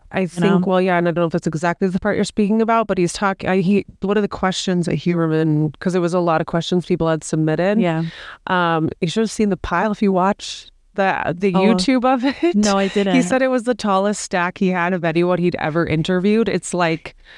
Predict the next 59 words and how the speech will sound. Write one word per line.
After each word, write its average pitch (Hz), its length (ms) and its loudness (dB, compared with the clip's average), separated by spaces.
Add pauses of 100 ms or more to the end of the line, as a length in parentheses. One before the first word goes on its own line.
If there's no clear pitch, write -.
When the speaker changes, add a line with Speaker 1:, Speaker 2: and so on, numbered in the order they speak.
(500)
Speaker 2:
Wow. 165 640 2
Speaker 1:
two 160 120 4
inches 170 340 2
thick - 400 -4
of 170 120 -4
papers 269 440 0
he'd 254 160 0
printed 247 280 0
out 247 300 2
from 190 160 0
his 180 140 0
Speaker 2:
People 180 340 4
Speaker 1:
notes. 202 100 2
Speaker 2:
love 160 180 2
him. 160 420 2
Speaker 1:
I 165 80 2
know. 156 160 0 (240)
And 240 120 0
the 269 60 2
work 302 300 0
that 285 100 -2
he 254 100 2
goes 196 280 -2
through 160 160 0
for - 160 -4
these 156 160 0
episodes, 156 500 -2
I'm 147 140 -2
like, 160 180 -2
"Oh 196 80 0
my 214 100 2
gosh." 190 220 0 (160)
Speaker 2:
I 180 140 2
know. 175 140 2
Speaker 1:
But 160 100 4
yeah, 151 120 0
so - 120 -8
there's 214 160 0
so 240 80 0
many 240 120 2
questions, 214 300 0
but 180 100 -2
a 175 60 -2
question 233 340 -2
that 175 120 0
Rick 170 180 -2
Rubin 185 240 0
got, 160 260 0 (440)
um, 165 420 0
and 180 80 0
we'll 208 80 2
put 202 140 -2
this 170 180 -2
episode 160 400 0
in 156 80 0
the 156 60 2
show 160 240 0
notes 147 420 0
'cause 147 540 -4